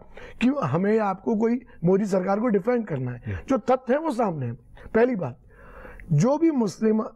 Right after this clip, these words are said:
Speaker 1: लोग जिन जिन पदों पर यूपीए सरकार ने रखे थे, चाहे राज्यपाल या किसी को हटाया नहीं गया।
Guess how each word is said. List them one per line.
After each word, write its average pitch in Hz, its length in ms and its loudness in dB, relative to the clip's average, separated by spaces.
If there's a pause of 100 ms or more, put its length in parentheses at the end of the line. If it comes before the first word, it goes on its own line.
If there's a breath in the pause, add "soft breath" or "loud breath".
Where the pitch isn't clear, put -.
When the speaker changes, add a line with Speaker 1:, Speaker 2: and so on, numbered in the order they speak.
(220)
Speaker 1:
लोग 196 320 4
जिन 202 260 2
जिन 247 120 2
पदों 180 320 -2
पर 196 220 -2
यूपीए 180 260 2
सरकार 165 340 -2
ने 165 100 2
रखे 151 280 0
थे, 143 120 -2
चाहे 160 200 -2
राज्यपाल 156 540 0
या 156 80 0 (420 soft breath)
किसी 180 180 -2
को 196 140 2
हटाया 175 240 -2
नहीं 180 160 -4
गया। 196 100 -6